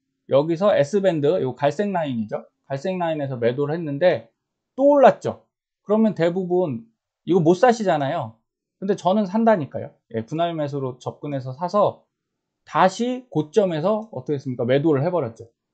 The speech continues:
예, 요게 제가 남-, 여러분들보다 조금 더 잘하는 부분일 겁니다. 근데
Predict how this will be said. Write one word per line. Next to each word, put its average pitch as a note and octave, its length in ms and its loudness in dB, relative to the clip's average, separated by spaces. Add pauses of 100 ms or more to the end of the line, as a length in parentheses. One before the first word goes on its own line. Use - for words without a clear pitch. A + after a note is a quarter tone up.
(460)
예, B2 180 -2
요게 A3 360 4
제가 D#3+ 340 0
남-, C3+ 300 -2 (380)
여러분들보다 F#3+ 720 6
조금 G#3 340 -6
더 F#3+ 160 -2
잘하는 F#3 480 0
부분일 B2 420 -8
겁니다. - 320 -16 (760)
근데 A3 380 2